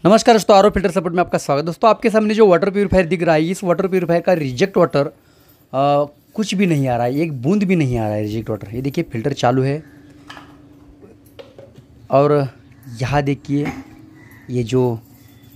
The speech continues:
पानी है, ये भी चालू है, इसका जो input water है और reject water देखिए, थोड़ा भी नहीं आता है reject water,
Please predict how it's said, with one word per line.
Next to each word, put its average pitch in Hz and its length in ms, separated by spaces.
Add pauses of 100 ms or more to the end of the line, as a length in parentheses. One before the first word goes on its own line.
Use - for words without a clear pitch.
(180)
पानी 165 240
है, 156 140
ये 143 160
भी 165 80
चालू 165 300
है, 165 140
इसका 151 220
जो 135 120
input 131 300
water 143 180
है 147 100
और 139 160
reject 123 280
water 123 240
देखिए, 110 300 (580)
थोड़ा 226 220
भी 214 100
नहीं 175 200
आता 131 160
है 117 60
reject 113 300
water, - 160